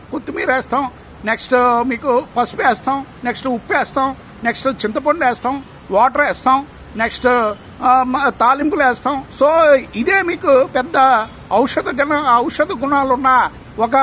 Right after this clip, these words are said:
దగ్గు మందుగా మీకు అభివర్ణించవచ్చు. మీకు, మ్, so, ఎటువంటి దగ్గు రాదు, రొంప రాదు. మరి చారులు, ఆ, ప్రతినిత్యం, ఆ, ఒక, చాలామంది చారుతోటే భోజనం చేసేస్తారు.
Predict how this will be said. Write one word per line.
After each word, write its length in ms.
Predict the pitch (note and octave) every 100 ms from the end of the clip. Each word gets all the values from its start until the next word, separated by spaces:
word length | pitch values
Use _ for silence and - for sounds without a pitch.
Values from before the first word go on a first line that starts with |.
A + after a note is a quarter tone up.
| A#3
దగ్గు 360 | F#3+ F3 G#3 C#4+
మందుగా 680 | E4 D4+ C#4 C4+ C4 G3 B3+ B3
మీకు 460 | A3+ D4 G#3+ A3 - -
అభివర్ణించవచ్చు. 920 | G3 C#4 E4+ B3 C#4 B3 B3 - D#4 - - -
మీకు, 420 | A#3 C4 C#4+ C4
మ్, 440 | C4+ C#4 C#4 D4 C#4+ -
so, 220 | C4+ D4 D#4+
ఎటువంటి 480 | A3 D4+ D4+ D4+ G3
దగ్గు 500 | A3+ C4+ C4+ C#4+ C#4
రాదు, 420 | A#3+ B3+ C#4+ - G#3+
రొంప 320 | G3 G#3+ -
రాదు. 480 | D4 B3+ D4+ C#4+ F4+ - - -
మరి 200 | B3 C4+
చారులు, 840 | A#3+ A3+ - A#3+ D4 F#4+ C#4+ A#3+ A3 B3+
ఆ, 60 |
ప్రతినిత్యం, 840 | A#3+ - A3 E4+ C4 - C#4 A#3 A#3 - - A3+
ఆ, 240 | A#3+ C4
ఒక, 300 | B3+ A#3 C4 -
చాలామంది 420 | A#3 D4 D4 D4
చారుతోటే 680 | C4 A3 B3 D4 C4+ D4+ C4+
భోజనం 420 | D#4 B3 C#4+ C#4
చేసేస్తారు. 560 | C#4 B3 A#3+ G#3+ E3+ B2+